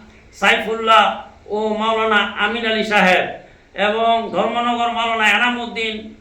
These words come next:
ও মাস্টার আব্দুস সালাম বটরশি, অমরপুর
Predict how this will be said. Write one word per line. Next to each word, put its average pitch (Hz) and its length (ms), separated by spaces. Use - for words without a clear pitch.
ও 196 100
মাস্টার 214 520
আব্দুস 208 380
সালাম 226 280
বটরশি, 202 800
অমরপুর 220 600